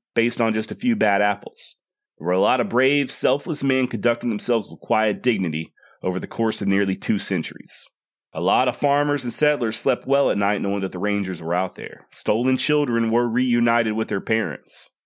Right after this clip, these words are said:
Stolen property was returned and justice was dealt. I want to make that clear. I'm not crapping all over the Texas Rangers.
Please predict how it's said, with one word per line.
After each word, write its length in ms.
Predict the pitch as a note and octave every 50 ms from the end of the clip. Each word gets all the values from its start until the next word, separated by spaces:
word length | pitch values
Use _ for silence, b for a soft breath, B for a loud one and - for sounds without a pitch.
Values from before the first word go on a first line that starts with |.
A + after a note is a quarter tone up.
| _ _
Stolen 320 | - - G2+ G#2+ A2 G#2
property 480 | F#2 A#2+ B2 B2 A#2+ A#2 - B2+ B2 A#2+
was 220 | A#2 A#2 A2+ A2+
returned 500 | A#2+ A2+ - B2 A#2+ A#2+ A2+ A2+ A#2 A2+
and 160 | A2 G2 F#2+
justice 420 | G2 G#2+ G#2 G#2 G2+ - G#2+ - -
was 200 | G2 G2 F#2 E2+
dealt. 340 | F#2+ G#2 G2 D#2 - - _ _ _ _ _ _ _ _ _ _ _ _ _ _ _ _
I 100 | - -
want 120 | E2+ F#2+ G#2+
to 60 | A2
make 160 | A#2 A#2+ A#2
that 180 | B2+ B2+ A#2+ A#2+
clear. 220 | - B2 G#2+ F#2+
I'm 120 | F2 F#2 G2+
not 160 | G#2+ G#2+ -
crapping 440 | - - B2+ B2 B2 A#2 - A2 A2
all 200 | G#2 A2 A2 A2
over 160 | G#2+ G#2 G#2
the 80 | G2+
Texas 380 | G2 - B2 A2 G2+ - F#2 F2+
Rangers. 580 | F#2+ G2+ G2+ F#2+ D#2 - - - - - -